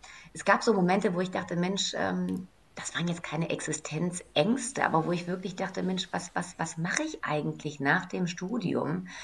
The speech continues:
äh, trotz der Praktika?“ Nur weil man ja eine Richtung einschlagen möchte, heißt es ja nicht, dass man auch die Chance bekommt, diesen Weg einzuschlagen. Und ich glaube, man darf sich von vielem auch nicht verrückt machen lassen. Also aus der Retrospektive ist das natürlich immer leicht gesagt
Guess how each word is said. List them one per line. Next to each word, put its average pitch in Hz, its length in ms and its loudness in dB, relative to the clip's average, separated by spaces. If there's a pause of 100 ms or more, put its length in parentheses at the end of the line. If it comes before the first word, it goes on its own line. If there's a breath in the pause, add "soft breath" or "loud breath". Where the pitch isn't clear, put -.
(260 loud breath)
äh, - 240 2
trotz - 320 -2
der 180 80 6
Praktika?“ 175 560 2
Nur 170 180 6
weil 175 140 8
man 180 180 6
ja 170 140 4
eine 160 320 4
Richtung 180 300 0
einschlagen 175 640 4
möchte, 180 360 4
heißt 170 180 4
es - 140 -8
ja 165 80 2
nicht, 180 180 0
dass 170 140 -2
man 165 140 0
auch 151 100 -2
die 165 100 -2
Chance - 460 2
bekommt, 131 480 4
diesen 123 300 2
Weg - 260 2
einzuschlagen. - 800 -2 (1120 loud breath)
Und 196 180 0
ich 180 140 -2
glaube, 202 640 6 (840)
man 170 160 2
darf 175 200 2
sich 190 340 -4
von 180 120 2
vielem 180 360 -2
auch 160 100 -2
nicht 175 180 0
verrückt 170 340 -6
machen - 260 -6
lassen. 160 360 -8
Also 165 420 0 (840)
aus 170 160 2
der 156 180 4
Retrospektive 185 800 0
ist 170 160 -2
das 170 100 -2
natürlich 180 400 0
immer 180 300 4
leicht 165 320 2
gesagt 123 600 0